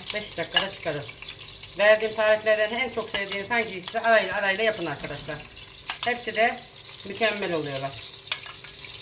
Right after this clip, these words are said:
Şöyle ezdiğim yoğurtta bakın tam geldi. Daha çok yaparsanız daha çok malzeme kullanacaksınız tabii ki.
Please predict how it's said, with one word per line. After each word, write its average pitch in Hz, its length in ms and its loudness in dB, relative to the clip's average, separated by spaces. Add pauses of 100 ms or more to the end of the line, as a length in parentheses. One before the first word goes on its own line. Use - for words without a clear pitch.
(100)
Şöyle 196 280 2
ezdiğim 196 500 2
yoğurtta 208 420 4
bakın 214 320 2 (720)
tam 220 200 4
geldi. 170 440 2 (1600)
Daha 226 200 8
çok 202 160 -4
yaparsanız 190 500 0
daha 247 220 8
çok 190 140 -6
malzeme 156 380 0
kullanacaksınız 156 600 -2
tabii 160 280 -2
ki. 247 200 0